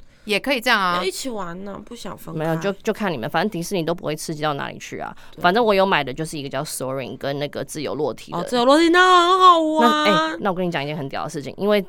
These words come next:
Speaker 3: 整个，
Speaker 1: <laughs> 我已经知道了。
Speaker 3: <laughs> 这很好笑。
Speaker 2: 你妈陪你啊？
Speaker 3: 对，就是 Disney 呢，我就直接丢掉我爸，因为我觉得我爸绝对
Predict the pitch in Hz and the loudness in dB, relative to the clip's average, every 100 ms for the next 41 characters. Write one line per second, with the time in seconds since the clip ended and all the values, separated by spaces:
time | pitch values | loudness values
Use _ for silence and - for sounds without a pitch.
0 | - - 151 143 143 208 196 196 190 196 | -6 -6 -4 -4 2 4 6 6 6 6
1 | 208 196 180 180 170 180 220 165 170 147 | 8 4 2 -4 -4 2 4 6 4 4
2 | 175 170 214 233 233 202 190 175 170 180 | 4 2 4 2 2 -4 -6 -10 -4 2
3 | 160 - - - 233 233 240 233 233 220 | 2 2 -8 -4 -2 0 2 2 2 2
4 | 165 156 143 143 170 165 135 147 - 143 | 2 2 0 -2 -6 -8 -8 -6 -6 -6
5 | 143 82 67 123 110 196 160 151 147 - | -6 -6 -4 -2 0 0 0 0 -4 -2
6 | 147 143 101 143 110 | -4 -4 -6 -6 -8